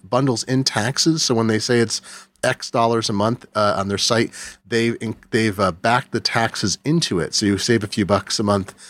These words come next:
even comparing the raw plan cost. Uh, 'cause Verizon, you have to go to checkout to find out the final dollar amount.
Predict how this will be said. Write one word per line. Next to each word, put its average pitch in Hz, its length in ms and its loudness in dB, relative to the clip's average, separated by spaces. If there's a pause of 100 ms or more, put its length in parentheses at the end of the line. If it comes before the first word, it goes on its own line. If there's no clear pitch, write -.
(280)
even 120 200 2
comparing 107 420 0
the 101 80 0
raw 92 340 2 (160)
plan 117 280 0
cost. - 380 -2 (460)
Uh, 92 220 2
'cause - 300 -4
Verizon, 113 440 0
you 104 60 -2
have 98 80 -2
to - 80 -12
go 85 100 0
to - 20 -2
checkout - 400 0
to - 60 -16
find 92 200 0
out 82 100 0
the - 40 -16
final 87 300 -2
dollar 107 280 2
amount. 92 360 -2